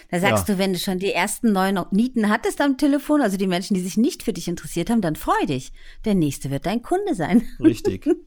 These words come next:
Speaker 2: Genau
Speaker 1: Ist
Speaker 2: das
Speaker 1: nichts
Speaker 2: ist der Punkt.
Speaker 1: anderes. Und vor allem für alle Menschen, die das jetzt hören, wir wissen das. Wir es niemals jedem recht machen können.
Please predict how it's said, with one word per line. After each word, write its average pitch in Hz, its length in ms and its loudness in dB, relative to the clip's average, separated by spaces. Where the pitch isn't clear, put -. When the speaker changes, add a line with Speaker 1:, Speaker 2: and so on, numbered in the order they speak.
Speaker 2:
Genau 156 240 2
Speaker 1:
Ist 175 120 2
Speaker 2:
das - 0 -
Speaker 1:
nichts 269 140 2
Speaker 2:
ist - 120 -6
der 320 140 4
Punkt. 190 220 2
Speaker 1:
anderes. - 140 -14
Und 220 120 2
vor - 180 0
allem 226 320 2
für - 220 -2
alle 240 220 4
Menschen, 202 380 2
die 190 100 0
das 156 180 -2
jetzt 160 240 -4
hören, 143 320 2
wir 160 240 2
wissen 170 400 -2
das. - 400 -12
Wir 139 160 0
es - 240 -6
niemals 320 760 4
jedem 247 260 0
recht 202 280 -6
machen 131 240 -10
können. 139 260 -10